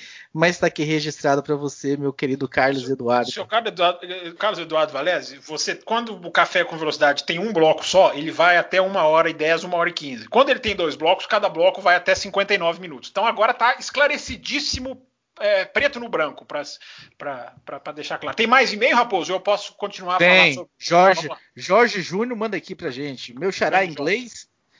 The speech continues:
Speaker 1: na Williams, sempre pareceu ser um piloto sincero, mesmo não sendo exatamente polêmico. Vocês acham que as declarações dele,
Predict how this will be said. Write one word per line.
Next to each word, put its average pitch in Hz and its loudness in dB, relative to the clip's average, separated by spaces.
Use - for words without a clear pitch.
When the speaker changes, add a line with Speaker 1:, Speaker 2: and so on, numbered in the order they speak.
Speaker 1:
na 165 -2
Williams, 185 0
sempre 254 -10
pareceu 190 -2
ser 190 -6
um 175 -4
piloto 165 -6
sincero, 165 -2
mesmo 208 -2
não 208 -4
sendo 185 -4
exatamente 165 -4
polêmico. 170 -2
Vocês 320 -4
acham 185 6
que 170 -4
as 156 0
declarações 143 -2
dele, 143 2